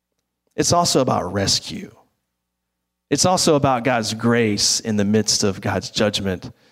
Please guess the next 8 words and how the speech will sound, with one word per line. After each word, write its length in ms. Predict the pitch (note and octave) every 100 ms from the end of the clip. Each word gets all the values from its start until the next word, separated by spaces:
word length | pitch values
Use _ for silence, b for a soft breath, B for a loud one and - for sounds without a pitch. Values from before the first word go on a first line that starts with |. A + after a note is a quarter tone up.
| _ _ _ _
And 100 | B2
you 60 | C#3
see, 180 | B2+ D#3
Peter, 520 | - F#3+ F3 D3+ C#3
Peter 300 | - F3+ E3+
calls 380 | - D#3+ D3 C3
Lot 380 | C3+ C3+ B2+ -
righteous. 880 | B2 C#3 C#3 A#2+ F#2 - - -